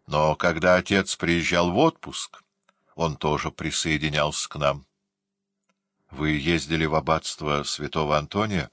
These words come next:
«Да, случалось. Всё-таки я не понимаю, почему он ни разу не навестил тебя?»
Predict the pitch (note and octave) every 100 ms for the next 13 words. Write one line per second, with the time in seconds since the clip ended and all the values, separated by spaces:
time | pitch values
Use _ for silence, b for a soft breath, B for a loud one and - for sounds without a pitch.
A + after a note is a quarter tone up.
0 | B B B A#2 C#3+ C#3 - A2+ - D2
1 | C#2 C2+ - - _ _ _ _ _ b
2 | b - F2+ - G2 F#2+ G2 A2+ A2+ G#2
3 | D#2 B B B B - F#2 - F#2+ G#2
4 | E3 - G2+ G2 F2 E2 D2+ F2 D#3 C#3
5 | D3+ C#3 A#2+ C3 C3 C3+ - - F2 C2+
6 | - C2+ B1+